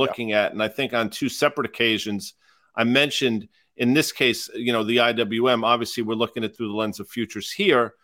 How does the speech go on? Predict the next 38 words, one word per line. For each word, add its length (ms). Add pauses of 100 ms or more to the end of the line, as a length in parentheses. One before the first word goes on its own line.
(180)
but 80
it 80
doesn't 300 (100)
matter. 200
They 120
look 240
extraordinarily 800
similar. 480
And 140
the 60
point 440
was, 560 (720)
small 520
caps, 500
in 160
my 200
opinion, 640 (400)
tend 280
to 140
lead 360
the 60
broader 360
market 520
by 220
anywhere 340
from 220
three 320
weeks 420
to 100
maybe 320
a 40
month 360
and 120
a 40
half 440
or 100
thereabouts. 760
And 300